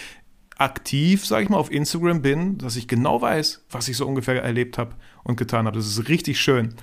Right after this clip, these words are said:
So, und ich, da zitiere ich gern diesen Typen, dessen Namen ich nicht kenne, aber er hat einen YouTube-Kanal und der sagt immer so schön auf Englisch, "Life is short, capture it." Ich meine, man soll's nicht übertreiben, man muss auch gucken, in welchem Kontext. Du kannst nicht die ganze Zeit dein, dein, dein, äh, Life capturen,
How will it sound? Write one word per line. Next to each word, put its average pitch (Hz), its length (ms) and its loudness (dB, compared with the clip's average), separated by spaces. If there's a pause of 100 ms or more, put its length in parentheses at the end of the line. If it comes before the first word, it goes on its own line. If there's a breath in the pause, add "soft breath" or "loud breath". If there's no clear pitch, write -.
(440 loud breath)
So, 117 420 0
und 120 240 -2
ich, - 80 -6
da 123 260 4
zitiere 127 280 0
ich 123 100 -2
gern 135 200 2
diesen 123 260 -2
Typen, 131 300 -2
dessen 117 240 -2
Namen 123 220 2
ich 120 140 -2
nicht 120 180 -2
kenne, 131 200 2
aber 120 100 2
er 120 60 2
hat 120 60 -2
einen 117 100 2
YouTube-Kanal 123 480 -2
und 123 60 2
der 117 100 0
sagt 117 160 -2
immer 120 160 -2
so 113 80 -2
schön 123 160 -2
auf 113 140 -2
Englisch, 127 280 0 (300 loud breath)
"Life 131 280 4
is 127 80 -2
short, 131 400 0
capture 135 400 -2
it." - 200 -8 (320 loud breath)
Ich 127 100 -10
meine, 180 120 6
man 156 160 4
soll's 160 280 2
nicht 143 140 0
übertreiben, 117 560 0
man 160 100 2
muss 185 140 2
auch 147 140 0
gucken, 151 280 0
in 123 100 2
welchem 113 280 0
Kontext. 117 520 -2
Du 135 60 -4
kannst 175 260 2
nicht 147 120 -4
die 139 40 -2
ganze 143 200 0
Zeit 117 100 -4
dein, 127 220 2 (220 loud breath)
dein, 127 280 2 (160 loud breath)
dein, 120 260 0
äh, 117 280 -4 (380 soft breath)
Life 131 580 2
capturen, 156 580 2